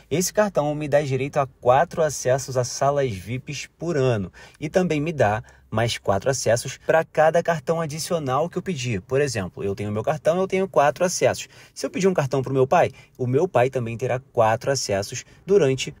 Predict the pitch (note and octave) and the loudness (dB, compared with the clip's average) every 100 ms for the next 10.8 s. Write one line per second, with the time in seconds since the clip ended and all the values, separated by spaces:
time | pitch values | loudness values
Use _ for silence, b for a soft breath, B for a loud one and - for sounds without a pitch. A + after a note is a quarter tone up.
0 | - F#3 G#3 D#3+ A2 F3 F3 F#3+ F#3 F#3+ | -4 2 4 6 4 2 -2 -2 2 2
1 | E3+ G3 A3 F3 D#3 D#3+ - E3+ - C#3+ | 4 4 4 2 2 2 -4 -8 -6 -8
2 | B2 - G2+ G2 C3+ - C#3 E3 F3+ - | -8 -6 -6 -6 -8 -6 -4 -4 -6 -2
3 | F3+ F3 C#3+ D3+ D#3+ - D3 C3 A#2+ G2+ | -2 0 -4 -4 -6 -8 -8 -2 -2 -2
4 | G2 B2 E3 F3+ - D3+ E3+ D#3+ C#3 B2+ | -2 0 0 0 2 4 6 4 2 2
5 | C3 A#2+ D#3+ D3 C#3 F3 - D3+ E3+ - | 0 0 -4 0 0 0 -2 -4 -6 -6
6 | D#3 - E3+ F3 E3+ F3 C#3 G3+ G#3 G3+ | -10 -8 -6 0 2 2 0 -2 2 2
7 | G3 G#2+ F2 G3 G3+ G3+ G#3 F3+ E3 F#3+ | 2 2 4 2 4 4 4 2 -2 -6
8 | G3+ F#3+ F#3 G3+ G#3+ G3+ G3+ G3 G#3 G3 | -4 0 2 2 2 0 0 0 2 4
9 | G#3+ F#3+ F3+ F3+ - - F#3+ G3 F3 F3+ | 4 0 -6 -6 -6 -4 0 2 2 -2
10 | F3+ - C3+ C3 C3 F3+ D#3 - | -2 2 4 4 0 0 0 0